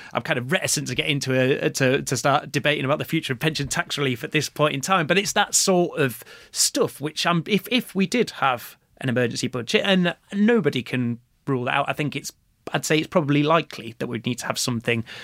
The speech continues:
of that nature in the event of a shock of a no deal, then, um, wh-, whoever the Chancellor was would have to look at all their spending commitments, all the things that they spend money on, and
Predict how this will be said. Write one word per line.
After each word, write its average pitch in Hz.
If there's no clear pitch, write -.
of -
that -
nature 123
in 135
the 123
event 123
of 127
a 117
shock -
of 120
a 117
no 120
deal, 117
then, 123
um, 135
wh-, 151
whoever 156
the 127
Chancellor 131
was 139
would 123
have -
to 143
look 143
at 135
all 165
their 135
spending 127
commitments, 139
all 175
the 127
things 131
that -
they 120
spend 123
money 123
on, 123
and 127